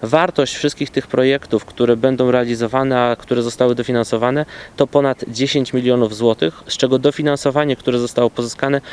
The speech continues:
to około dwu i po-, dwa i pół miliona złotych. Ale jak, e, państwo nas znacie, będziemy starali się wspólnie o to, żeby kolejne środki dla miasta pozyskiwać. Panie pośle, dziękuję i bardzo proszę.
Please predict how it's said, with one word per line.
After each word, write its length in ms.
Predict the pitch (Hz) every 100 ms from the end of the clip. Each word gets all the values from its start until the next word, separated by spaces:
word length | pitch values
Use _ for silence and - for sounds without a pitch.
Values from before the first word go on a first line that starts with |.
| - -
to 100 | 131
około 260 | 123 127
dwu 240 | 120 127 131
i 100 | 117
po-, 200 | - 117
dwa 220 | 113 127
i 60 | 120
pół 160 | 120
miliona 360 | 120 113 113 110
złotych. 420 | 104 - - - - - -
Ale 280 | 135 156 147 - -
jak, 340 | 135 131 -
e, 140 | - 120
państwo 380 | - 123 - 117
nas 180 | 113
znacie, 460 | 107 123 - 123 123
będziemy 500 | - 117 131 123 117
starali 360 | 113 117 113 107
się 160 | - 107
wspólnie 360 | - 120 117
o 100 | 117
to, 160 | - 110
żeby 440 | 107 135 123 127 - - -
kolejne 400 | - 139 127 120
środki 400 | - 110 - 113
dla 260 | 110 131 113
miasta 420 | 101 - - 98 - - -
pozyskiwać. 520 | 110 101 - 98 85 -
Panie 240 | 131 131
pośle, 360 | 135 135 127 117 - -
dziękuję 420 | 123 127 156 143
i 140 | -
bardzo 240 | 113 101 -
proszę. 280 | - -